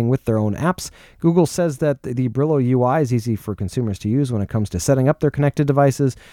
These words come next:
Brillo will, will arrive in preview form during the third quarter, and Weave will be formally, uh, fully formed by the fourth quarter. Google showing off an improved version of its Google Now service that is more context-aware and able to help generate useful information immediately.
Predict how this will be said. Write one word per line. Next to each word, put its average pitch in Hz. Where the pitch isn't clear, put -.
Brillo 156
will, 143
will 135
arrive 120
in 110
preview 120
form 110
during 104
the 95
third 92
quarter, 147
and 113
Weave 160
will 110
be 98
formally, 104
uh, 104
fully 170
formed 85
by 80
the 90
fourth 233
quarter. 135
Google 202
showing 196
off 240
an 156
improved 165
version 156
of 175
its 185
Google 156
Now 180
service 170
that 135
is 120
more 123
context-aware 120
and 127
able 101
to -
help 104
generate 117
useful 165
information 139
immediately. 156